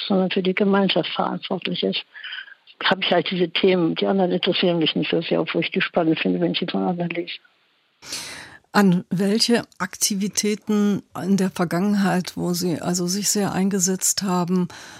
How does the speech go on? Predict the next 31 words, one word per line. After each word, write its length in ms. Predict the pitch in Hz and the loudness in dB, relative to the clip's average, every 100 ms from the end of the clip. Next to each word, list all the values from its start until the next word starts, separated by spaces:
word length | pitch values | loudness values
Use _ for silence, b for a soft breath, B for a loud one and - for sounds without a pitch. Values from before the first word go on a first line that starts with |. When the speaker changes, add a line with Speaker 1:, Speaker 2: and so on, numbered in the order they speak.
| B B | B B
Speaker 2:
erinnern 460 | - 175 208 208 196 | -2 2 2 4 4
Sie 180 | 185 185 | 2 2
sich 300 | 190 185 - | 0 -2 -2
denn, 520 | 190 185 180 185 156 _ _ _ _ | 2 4 2 0 -4 _ _ _ _
sagen 300 | - - 185 | -10 0 2
wir 80 | 180 | 4
mal, 200 | 175 175 | 4 2
jetzt 280 | 185 185 - | 2 0 0
am 140 | 180 | 2
nachdrücklichsten? 1080 | 190 180 - 156 160 - 151 - - 156 160 - _ _ _ _ _ _ _ _ _ _ B B B B B B | 2 2 -2 -6 -8 -8 -6 -4 -2 -4 -6 -10 _ _ _ _ _ _ _ _ _ _ B B B B B B
Speaker 1:
Ja, 120 | 233 | 2
es 80 | 233 | 4
ist 260 | 240 - - | 4 2 2
eigentlich, 420 | 220 247 240 190 | 2 4 4 4
ich 260 | 220 - - | 0 -2 0
bin 160 | 208 | 2
ja 120 | 208 | 4
gar 140 | 185 185 | 4 2
nicht 200 | 180 - | 2 0
so 80 | 175 | 0
wahnsinnig 420 | 175 190 175 165 | 2 2 2 0
aktiv, 460 | 156 - - 196 | -2 -2 0 2
aber 180 | 196 196 | 2 0
es 80 | 170 | 0
ist 220 | 196 - | -2 2
dann, 240 | 180 226 220 B B B _ | 4 4 0 B B B _
wenn 160 | 202 196 | 2 4
etwas, 440 | 220 - 202 185 - | 2 0 0 0 0
was 260 | 196 180 - | 0 0 0
mit 300 | 190 175 202 | 0 0 0
dem 260 | 190 175 | 0 0